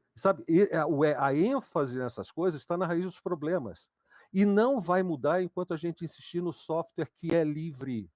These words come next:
e não no software livre. É o software livre que precisa ser resgatado nas consciências, porque como movimento ele nunca deixou de existir.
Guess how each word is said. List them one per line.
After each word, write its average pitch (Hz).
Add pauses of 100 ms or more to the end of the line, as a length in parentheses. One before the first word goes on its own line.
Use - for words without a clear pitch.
(120)
e 147
não 160
no 160
software 143
livre. 123 (240)
É 139
o 139
software 170
livre 147
que -
precisa 131
ser 127 (680)
resgatado 147 (180)
nas 185
consciências, 233
porque -
como 185
movimento 147
ele 190
nunca 180
deixou 139
de 120
existir. 110